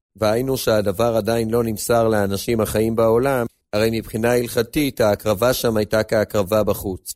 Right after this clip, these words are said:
אף שכמובן אז לא היה איסור להקריב בחוץ, ורצון השם היה שנוח יקריב קורבנות. וכתב המנחת חינוך שאין משמעות המזבח שבחוץ, שהוא צריך להיות בנוי כמזבח שבבית המקדש,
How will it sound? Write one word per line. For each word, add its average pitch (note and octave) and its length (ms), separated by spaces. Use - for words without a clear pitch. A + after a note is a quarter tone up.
אף A2+ 180
שכמובן A2+ 680
אז A2 280
לא A2+ 180
היה A2 260
איסור A2 400
להקריב G#2+ 400
בחוץ, A2+ 540
ורצון A2 440
השם C3 320
היה A2 240
שנוח G#2+ 420
יקריב G#2 380
קורבנות. F#2 640
וכתב A2+ 320
המנחת B2+ 420
חינוך C3+ 380
שאין B2 300
משמעות C3 540
המזבח A#2 600
שבחוץ, A#2 640
שהוא A#2 240
צריך A#2+ 320
להיות B2+ 260
בנוי A#2 400
כמזבח A2+ 580
שבבית G#2+ 460
המקדש, G#2+ 600